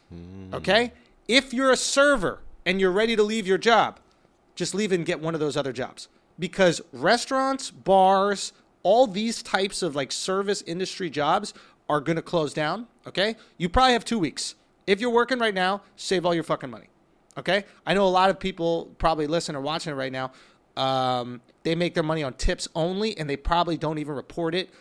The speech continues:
Speaker 2: to the government. I know a lot of these restaurants, they just have people working under the table.
Speaker 1: Mm-hmm.
Speaker 2: If you at least report your tips, the government's gonna do some sort of stimulus package where, like,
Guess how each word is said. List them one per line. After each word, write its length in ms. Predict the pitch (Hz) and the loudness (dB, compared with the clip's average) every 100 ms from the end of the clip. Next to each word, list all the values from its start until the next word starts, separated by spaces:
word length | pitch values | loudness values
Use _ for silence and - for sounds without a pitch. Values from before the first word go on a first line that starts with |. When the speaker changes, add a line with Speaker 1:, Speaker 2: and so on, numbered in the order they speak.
| _ _ | _ _
Speaker 2:
to 80 | - | -6
the 60 | 143 | -2
government. 340 | 147 156 185 | -2 -2 -2
I 40 | 147 | -2
know 140 | 147 | -2
a 20 | |
lot 120 | 143 143 | 0 -2
of 40 | |
these 140 | 143 139 | -2 -2
restaurants, 480 | 147 - 151 143 - | -4 -4 -6 -6 -6
they 120 | 135 | -6
just 160 | 123 139 | -4 -6
have 140 | 131 | -6
people 160 | 156 143 | -4 -4
working 280 | 135 135 135 | -4 -8 -8
under 120 | 135 | -8
the 60 | 127 | -6
table. 400 | 143 151 208 - _ _ _ - | -4 -4 -6 -10 _ _ _ -14
Speaker 1:
Mm-hmm. 120 | 95 69 - | -14 -14 -8
Speaker 2:
If 140 | 190 | -4
you 140 | 202 240 | 0 0
at 60 | |
least 260 | 214 277 - | 2 2 0
report 380 | 165 - 196 214 | -4 -2 0 0
your 80 | 180 | -2
tips, 380 | - 202 247 - - - - | -2 -4 -4 -10 -14 -18 -10
the 80 | 156 | 0
government's 440 | 165 190 220 196 | 2 4 2 0
gonna 160 | 196 165 | -2 -2
do 160 | 135 | -2
some 180 | 170 175 | -2 -4
sort 200 | - 165 | -4 -4
of 60 | 139 | -4
stimulus 380 | - 156 156 - | -6 -4 -4 -4
package 520 | 156 147 151 147 127 | -4 -2 -2 -4 -4
where, 120 | 135 | -6
like, 220 | 123 120 | -4 -6